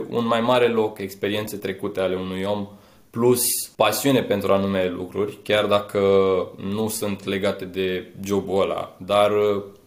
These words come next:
și-a făcut el, are el o pasiune din a automatiza lucruri prin casă. Super tare! Adică, nu, numai faptul că dai curs unei pasiuni și că reușești să o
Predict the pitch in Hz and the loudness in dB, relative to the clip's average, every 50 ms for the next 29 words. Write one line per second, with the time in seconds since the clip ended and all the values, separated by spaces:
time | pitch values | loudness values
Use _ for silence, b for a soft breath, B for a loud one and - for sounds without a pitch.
0 | _ _ _ _ _ - - - - 117 113 - - 113 - - 147 131 143 127 | _ _ _ _ _ -12 -2 2 4 4 4 4 0 -2 0 -2 -2 2 4 4
1 | 110 110 113 113 113 113 110 110 107 98 - - 95 - - - 113 110 110 107 | 6 6 4 4 4 4 2 2 0 -2 -2 -2 -4 -4 -4 -6 -6 -6 -6 -6
2 | 101 107 107 107 107 107 104 104 - 104 104 104 104 104 104 104 104 104 - 110 | -6 -4 -2 0 0 0 0 -2 -2 0 0 0 0 0 -2 -2 -2 -2 -4 -6
3 | 107 101 110 107 104 101 98 110 104 - - 101 101 - - 92 - - - - | -4 -2 -2 -2 -2 -2 -6 -6 -8 -8 -8 -10 -8 -6 -6 -6 -6 -8 -12 -16
4 | - b b b b b b b b b _ _ _ _ - - - 190 185 - | -18 b b b b b b b b b _ _ _ _ -8 -2 0 0 2 4
5 | - - - - 165 127 98 82 78 - - - - - 98 101 - 113 110 110 | 2 0 2 2 4 4 4 2 0 -4 -8 -12 -12 -10 -10 -4 2 4 6 6
6 | 104 - - - - 135 135 135 135 135 131 120 123 127 127 143 143 139 - 147 | 4 4 -2 -8 -4 0 0 0 0 -2 -8 -6 -2 0 2 2 4 4 2 0
7 | 143 - 147 - - 143 139 139 139 131 113 - - - 117 113 127 135 135 131 | 0 -2 -4 -2 0 2 4 4 4 4 2 0 -4 -8 -2 0 2 2 2 0
8 | 131 - - 143 139 135 - 123 120 113 104 98 - 107 98 98 - - 113 107 | -4 -4 -2 -2 -2 -2 -2 -2 -2 -2 -2 -2 -2 -2 -2 -2 -4 -6 -6 -6
9 | 101 95 95 98 - - 95 - - 104 101 101 101 101 101 101 98 - 120 120 | -6 -8 -10 -12 -14 -14 -14 -8 -4 -2 0 0 0 -2 -2 -4 -6 -4 -4 -4
10 | 117 117 - - - 110 110 107 107 107 98 95 | -4 -4 -6 -4 -2 0 2 2 2 0 -2 -4